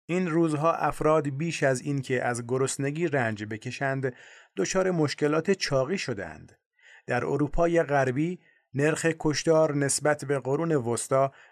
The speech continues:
به طور متوسط چهل برابر کمتر شده است و اگر گذرنامهٔ مناسبی داشته باشید،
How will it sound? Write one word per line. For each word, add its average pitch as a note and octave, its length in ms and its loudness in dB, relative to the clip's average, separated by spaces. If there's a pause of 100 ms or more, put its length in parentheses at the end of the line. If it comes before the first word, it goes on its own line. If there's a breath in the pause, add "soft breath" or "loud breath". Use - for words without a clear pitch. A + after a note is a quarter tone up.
به A#2+ 120 -6
طور F3 260 0
متوسط D3 720 0
چهل D#3 540 -4
برابر A#2+ 480 0
کمتر B2 480 -4
شده G#2 320 -6
است G2+ 320 -4
و G#2+ 200 -2 (340 loud breath)
اگر E3 360 2
گذرنامهٔ C3 840 0
مناسبی C3 600 0
داشته A2 380 -4
باشید، B2+ 540 -4